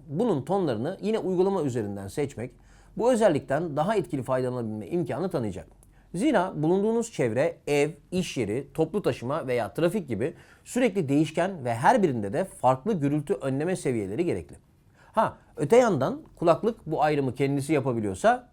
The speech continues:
o daha iyi. Zaten, e, madem konu gürültü engelleme özelliğine geldi, bu arada yine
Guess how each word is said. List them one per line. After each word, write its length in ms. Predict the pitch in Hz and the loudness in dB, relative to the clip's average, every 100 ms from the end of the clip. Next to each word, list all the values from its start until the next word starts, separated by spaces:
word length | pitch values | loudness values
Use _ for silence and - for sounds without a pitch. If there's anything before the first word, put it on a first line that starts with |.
| _ | _
o 120 | 120 | -4
daha 220 | 120 165 147 | 2 2 2
iyi. 360 | 107 135 302 - | 2 0 -2 -6
Zaten, 400 | 151 160 147 185 - - - - | -2 0 2 -2 -4 -16 -20 -4
e, 260 | 143 143 147 | 0 2 2
madem 320 | 160 170 208 | 2 4 2
konu 280 | 190 175 160 | 4 2 4
gürültü 260 | 156 156 160 | 4 4 4
engelleme 460 | 147 139 131 120 | 2 2 0 -2
özelliğine 500 | 113 127 117 107 101 | -2 0 0 -2 -4
geldi, 440 | 113 110 107 220 220 - | -4 -4 -2 -2 -4 0
bu 160 | 185 175 | 4 6
arada 420 | 117 175 240 - - | 6 4 2 -2 0
yine 320 | 196 180 | 2 2